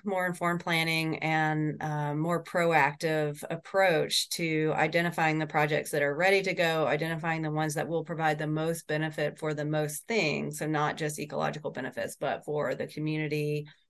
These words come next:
um, and, and the economics of, of the setting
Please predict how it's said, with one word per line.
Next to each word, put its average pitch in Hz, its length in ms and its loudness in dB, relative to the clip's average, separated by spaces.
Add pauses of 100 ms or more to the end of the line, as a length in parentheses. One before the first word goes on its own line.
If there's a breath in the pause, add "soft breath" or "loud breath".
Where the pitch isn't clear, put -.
(200)
um, 147 420 -2
and, 151 300 0
and 143 400 -6
the 160 160 -2
economics 151 520 0
of, 147 160 0 (120)
of 151 160 -4
the 147 60 -8
setting 147 600 -2